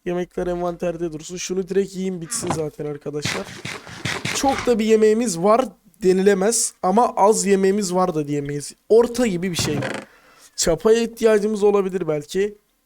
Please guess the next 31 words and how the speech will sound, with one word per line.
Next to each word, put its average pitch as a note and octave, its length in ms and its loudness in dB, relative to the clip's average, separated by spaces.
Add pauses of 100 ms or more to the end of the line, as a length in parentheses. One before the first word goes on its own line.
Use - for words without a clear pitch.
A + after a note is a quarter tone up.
(140)
Ocaklardan A3+ 760 2
arkadaşlar A3 680 0 (120)
iki A#3 220 -6
tane E3+ 280 0
alacağım. D3+ 440 -8 (840)
Daha G#3+ 180 4
fazlasına E3 640 -2
gerek E3+ 320 -6
yok. F3 120 -8
Hatta F3+ 280 -6
iki - 140 -8
tane F#3+ 260 -2
almaya F#3+ 320 -2
gerek F3+ 420 -4
yok. - 300 -6 (960)
Şundan F#3+ 400 -4
abi E3+ 260 -2
şöyle F3 300 -2
alalım E3 300 0
sekiz D#3 380 -8
tane. D#3 420 -6
Hatta D#3+ 420 -8
bir D3+ 60 -14
tane D#3 260 -6
daha D3+ 100 -2
alalım. D3+ 360 -6
İki F#3+ 180 -6
tane E3 260 -2
ocak D#3+ 300 -6
yanımızda E3 460 -4
bizim F3 220 -8